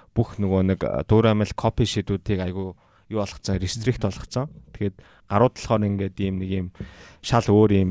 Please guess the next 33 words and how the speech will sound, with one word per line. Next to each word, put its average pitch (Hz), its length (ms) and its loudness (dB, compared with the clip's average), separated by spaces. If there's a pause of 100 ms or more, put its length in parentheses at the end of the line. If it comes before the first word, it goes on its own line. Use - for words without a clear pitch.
(100)
цэцэгний 123 480 2
вар 101 240 4
шааснаа 95 720 0 (760)
Nike-гийн 95 560 2
хувцсууд 139 520 2
дээр 95 140 -6
зарж 120 260 -2
мардаг 95 380 -4
заяа. 92 320 -6
Тэгэд, 107 240 -2 (480)
а, 95 240 -2
тэнгүүт 147 480 0
яг 131 160 4
үнэндээ 113 640 4
нөгөө 104 140 6 (100)
нэг - 80 -4
бүх 160 240 4
үйлдвэрлэл 123 640 2
нь - 0 -
Хятадд - 480 -2
явагдаж 104 400 2
байгаа. 104 240 2
Тэгээд 101 240 -2
яг 110 180 2
адилхан 95 380 -2
материалуудаар 110 640 0
хийгдэж 101 400 -2
байгаа 98 160 -2
болохоор, 113 280 -2 (600)
а, 90 400 -2
чи 131 160 0
нэг 127 240 4
бол 123 160 4